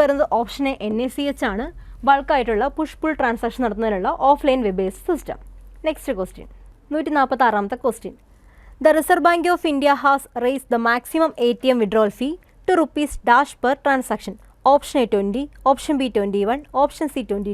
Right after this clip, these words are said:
ടു, ഓപ്ഷൻ ഡി ട്വന്റി ത്രീ. എന്താണ് ക്വസ്റ്റ്യൻ ചോദിച്ചിരിക്കുന്നത്? ആർ ബി ഐ മാക്സിമം എ ടി എം വിഡ്രോ ഫീ എത്ര രൂപയായിട്ടാണ് ഉയർത്തിയിരിക്കുന്നത്? പെർ ട്രാൻസാക്ഷൻ ആണ്.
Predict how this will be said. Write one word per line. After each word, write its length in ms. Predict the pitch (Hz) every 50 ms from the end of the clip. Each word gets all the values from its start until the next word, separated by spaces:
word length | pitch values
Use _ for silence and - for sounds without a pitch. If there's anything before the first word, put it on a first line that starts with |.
| 175 -
ടു, 60 | 311 330 - - 247 262
ഓപ്ഷൻ 240 | 262 - - 233 208 190
ഡി 60 | 247 269 302
ട്വന്റി 200 | 262 247 226 214 -
ത്രീ. 100 | 180 156 113 - - - - - - - - - - -
എന്താണ് 240 | 277 277 302 302 294 285
ക്വസ്റ്റ്യൻ 220 | 285 262 - 294 269 277
ചോദിച്ചിരിക്കുന്നത്? 680 | 262 233 233 220 - 254 247 233 240 233 233 220 233 240 233 - _ - - - - - - _ - 262 262 277
ആർ 140 | 294 302 311 269 285
ബി 100 | 320 330 349
ഐ 40 | 359 339 - _ - - - - - - _ _ - - 254
മാക്സിമം 480 | - 269 285 - - - 330 349 339 - - 262
എ 20 | 254 254 -
ടി 60 | 285 277
എം 60 | 269 247
വിഡ്രോ 220 | 233 185 240 226 214 -
ഫീ 100 | - 247 311 339 - _ _ - 262
എത്ര 160 | 269 - 349 285 294
രൂപയായിട്ടാണ് 720 | 277 262 220 254 240 226 208 208 226 214 202 196 233 302 - - 302
ഉയർത്തിയിരിക്കുന്നത്? 680 | 311 311 302 277 226 269 247 214 190 196 180 170 - - _ - _ -
പെർ 140 | 311 320 339 -
ട്രാൻസാക്ഷൻ 480 | 302 262 240 240 - 233 214 - - 220 180
ആണ്. 100 | 180